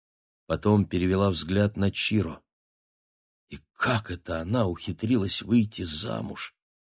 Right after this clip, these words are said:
за столь красивого мужчину? Даже на чёрно-белом фото, пожелтевшем от времени, видно было, как он хорош. Густые волнистые волосы, прямой нос —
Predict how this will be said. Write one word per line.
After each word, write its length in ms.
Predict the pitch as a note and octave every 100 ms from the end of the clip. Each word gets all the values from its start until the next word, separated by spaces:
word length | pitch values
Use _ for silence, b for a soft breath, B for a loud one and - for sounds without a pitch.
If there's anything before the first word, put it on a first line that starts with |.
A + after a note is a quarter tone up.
| _ -
за 200 | G#2 G2+
столь 460 | - - C3 A#2+
красивого 920 | G#2 F2+ F#2 - - - A#2+ G#2+ G2 G2+
мужчину? 880 | F#2+ F#2+ - - A#2+ G#2+ D#2 B1+ _ _ _ _ _ _ _ _ -
Даже 320 | D#2+ E2+ E2+
на 160 | E2+ E2
чёрно-белом 720 | - F#2 E2+ E2+ F2+ E2+ D#2+
фото, 600 | - - F#2+ F2+ D#2+ D#2+ _ _ -
пожелтевшем 720 | D2+ D#2 D#2 F2 G2+ - E2
от 160 | D#2+ D2+
времени, 560 | E2+ G#2 F#2+ D#2+ D2+ _ _ _ _
видно 480 | D#2 G2 F2 E2+ E2+
было, 220 | E2+ D#2
как 440 | - F#2+ B1+ -
он 140 | E2+ B1+
хорош. 640 | - D#2 E2 E2+ - - - _ _ _ _ _
Густые 560 | - - - - F2 E2
волнистые 680 | D#2+ D#2 F2 E2+ - F2 D#2+
волосы, 640 | D#2+ F#2+ E2 - - - _ _ _
прямой 380 | F2 F2 F2+ E2+
нос — 540 | D#2+ F#2+ E2+ - -